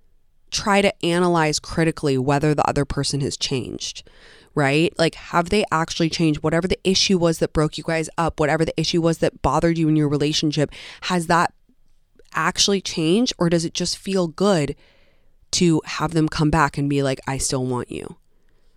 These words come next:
Ego is a hell of a drug, man.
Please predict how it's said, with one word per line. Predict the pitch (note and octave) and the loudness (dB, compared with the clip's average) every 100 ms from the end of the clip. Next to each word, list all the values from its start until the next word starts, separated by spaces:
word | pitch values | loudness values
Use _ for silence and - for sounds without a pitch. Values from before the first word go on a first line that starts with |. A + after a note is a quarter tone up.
| _ _ _ - | _ _ _ -2
Ego | G3 B3 C#4 C#4+ | 0 4 4 4
is | A#3+ F3+ | 4 2
a | |
hell | D#3 - F#3+ G#3+ A3+ | -4 -2 0 2 2
of | |
a | G#3 | 2
drug, | E3+ F#3 F3+ E3 | 0 2 2 2
man. | D#3 D3 C#3+ C#3+ D3 | 2 0 0 0 -2